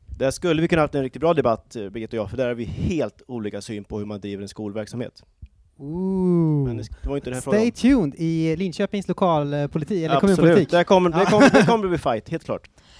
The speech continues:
Speaker 3: Eh, men det är fler frågor till, em, K D. Det är någon här som vill att du utvecklar lite mer eller svarar på frågan om vapenexport.
Speaker 1: Om vapenexport?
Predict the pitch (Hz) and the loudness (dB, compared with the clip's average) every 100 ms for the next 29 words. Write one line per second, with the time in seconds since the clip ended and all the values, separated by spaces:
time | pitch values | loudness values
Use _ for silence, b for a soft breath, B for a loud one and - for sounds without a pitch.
0 | b - 254 269 285 294 311 302 302 - | b -6 -4 -2 -4 -6 -4 -4 -6 -10
1 | 285 262 262 247 247 240 226 233 _ - | -10 -10 -10 -10 -10 -12 -14 -16 _ -8
2 | 262 220 214 262 294 _ _ - 220 226 | -4 -4 -6 -8 -10 _ _ -14 -10 -8
3 | 226 220 226 208 196 196 202 190 190 185 | -8 -8 -8 -8 -10 -12 -12 -12 -12 -16
4 | - _ _ 190 196 190 165 175 - 190 | -20 _ _ -12 -10 -8 -12 -14 -14 -12
5 | 180 180 175 - - 233 185 220 220 233 | -10 -10 -12 -14 -12 -12 -10 -12 -12 -12
6 | 214 190 180 190 226 220 208 214 208 233 | -14 -12 -12 -12 -6 -4 -4 -6 -10 -10
7 | 208 180 185 208 208 - 196 - 254 - | -10 -10 -12 -10 -12 -12 -16 -14 -16 -16
8 | 269 - _ - _ - 113 113 180 135 | -20 -20 _ -20 _ -12 -10 -4 -2 -2
9 | - 135 127 127 - 220 180 _ - | -4 -6 -6 -12 -8 -6 -6 _ -20